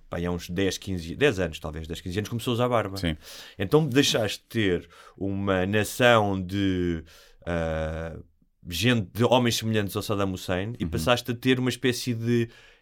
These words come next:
Speaker 1: Keynes versão, ah, trabalhador de doner kebab,
Speaker 2: Uhum.
Speaker 1: com os portugueses, não é? Ou
Speaker 2: Sim.
Speaker 1: seja, pá, e a maioria dos homens entre os trinta e os quarenta hoje em dia, diria,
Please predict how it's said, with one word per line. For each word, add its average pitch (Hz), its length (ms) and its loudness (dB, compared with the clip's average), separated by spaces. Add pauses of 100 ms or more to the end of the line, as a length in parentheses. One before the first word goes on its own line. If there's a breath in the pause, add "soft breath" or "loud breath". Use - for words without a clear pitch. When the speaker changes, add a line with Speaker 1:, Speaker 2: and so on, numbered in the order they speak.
Speaker 1:
Keynes 135 760 2 (120)
versão, 139 1120 4 (420 soft breath)
ah, 110 360 6
trabalhador 135 600 6
de 123 220 6
doner 117 280 4
kebab, 87 340 2 (200)
Speaker 2:
Uhum. 82 400 2
Speaker 1:
com - 100 -12
os - 60 -8
portugueses, 92 420 -2
não 82 80 -6
é? 82 40 -2
Ou 90 60 2
Speaker 2:
Sim. 82 60 4
Speaker 1:
seja, 85 240 -2 (320 loud breath)
pá, - 140 4
e 98 120 0
a 98 60 2
maioria 110 300 6
dos 101 200 -2
homens 95 420 4
entre 82 320 -4
os 76 460 -12 (420)
trinta 98 380 -2
e 85 140 -4
os 82 60 -6
quarenta 98 340 0
hoje 101 280 0
em 98 80 -2
dia, 107 280 2
diria, 107 500 0